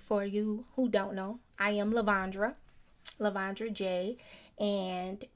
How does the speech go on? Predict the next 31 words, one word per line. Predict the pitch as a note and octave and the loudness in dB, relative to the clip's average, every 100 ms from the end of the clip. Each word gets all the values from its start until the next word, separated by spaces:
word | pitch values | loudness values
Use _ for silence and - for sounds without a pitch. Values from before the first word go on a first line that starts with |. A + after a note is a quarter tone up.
| _ | _
I | - F#3+ G#3 | -2 0 0
just | G#3+ G#3 G#3+ | -2 -4 -2
want | G3+ G3 | -4 -4
to | - | -6
bring | G3 G3 G3+ | -6 -6 -6
people | - G#3+ G#3 G3+ | -6 -6 -4 -4
into | G3 G3 A3 G3 G3 | -4 -6 -6 -6 -4
this | G#3 G3 - | -2 -2 -2
wonderful | G#3 G3+ G3 - G3+ | -4 -2 -4 -6 -6
world | F#3+ F#3 F#3 | -4 -4 -6
of | G3 - | -8 -8
mine. | G3 F#3+ F#3 F3+ G3 A3 - - - - | -6 -6 -6 -6 -8 -10 -14 -20 -20 -8
Um, | G3+ G3 F#3+ F#3+ G3+ - - - - | -4 -4 -4 -6 -10 -16 -20 -20 -8
a | G#3 | -4
casual | G#3 A3 G3+ G#3 G#3 | 0 0 0 -2 -2
conversation | - G3+ F#3+ F#3 - G3+ G3 - G#3 G3 G3 - - - - - | -2 -4 -6 -12 -6 -4 -4 -6 -4 -4 -6 -10 -20 -20 -12 -2
is | G3+ F#3+ F#3 - - - G#3 | 0 0 -4 -6 -16 -14 -2
basically | G3+ A3 A3 G#3+ - G#3 F#3+ F#3+ F#3+ - - - | 0 0 -4 -8 -4 -4 -4 -6 -10 -14 -20 -6
me | G#3 G#3 G#3 G#3 G#3 | -2 0 2 0 -2
talking | A3+ G3+ G3 G#3 | 0 0 0 -6
about | F#3+ F#3+ F#3+ G3 | -2 0 -2 -2
different | G3 F#3+ G3 G3 | -6 -6 -10 -8
things | F#3+ F#3 F#3+ - | -6 -6 -6 -6
that | F#3+ | -6
we | G3 | -6
talk | G3 F#3+ F#3+ | -6 -10 -10
about | G3+ F#3 F#3+ | -10 -8 -8
each | G3+ - | -10 -8
and | G3+ | -8
every | F#3+ G3 | -8 -8
day | F#3+ F3+ F#3 | -6 -6 -6